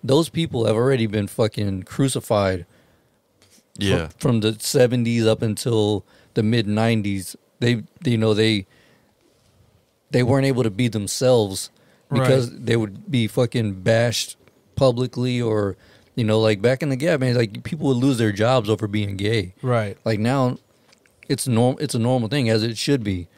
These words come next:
Speaker 1: But
Speaker 3: Right.
Speaker 1: it's only like that because those people already
Speaker 3: Won the fight.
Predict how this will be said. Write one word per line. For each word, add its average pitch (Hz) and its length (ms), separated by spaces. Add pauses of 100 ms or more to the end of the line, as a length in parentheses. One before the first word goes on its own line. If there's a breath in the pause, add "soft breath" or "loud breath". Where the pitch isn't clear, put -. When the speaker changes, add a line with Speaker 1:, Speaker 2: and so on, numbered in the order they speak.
(200 soft breath)
Speaker 1:
But 131 160
Speaker 3:
Right. 117 140
Speaker 1:
it's 135 180
only 123 380 (100)
like 131 380
that 117 280
because 110 760 (160)
those 110 180
people 123 240
already 110 320 (720)
Speaker 3:
Won 135 240
the 120 80
fight. 117 380